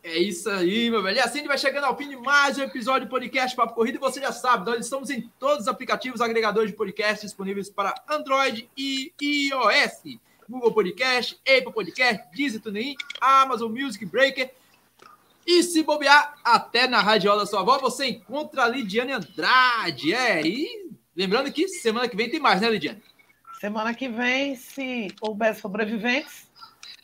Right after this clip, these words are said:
Speaker 2: de-, depois de duas maratonas em menos de doze horas,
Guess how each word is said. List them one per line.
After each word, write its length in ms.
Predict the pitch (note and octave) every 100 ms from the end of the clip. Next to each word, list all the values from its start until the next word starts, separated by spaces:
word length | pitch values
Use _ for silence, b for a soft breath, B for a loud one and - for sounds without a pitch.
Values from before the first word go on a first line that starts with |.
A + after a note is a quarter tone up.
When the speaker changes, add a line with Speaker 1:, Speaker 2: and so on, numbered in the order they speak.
| -
Speaker 2:
de-, 240 | F#3 F3 -
depois 320 | A3+ A3+ A3+
de 80 | G#3+
duas 320 | G3 A#3 B3+
maratonas 640 | A3+ A#3+ A#3+ A#3+ A#3 A#3 A3+
em 100 | G#3+
menos 280 | A3 A3
de 60 | G#3+
doze 320 | G3+ A#3 B3
horas, 460 | B3 C4 C#4+ D4+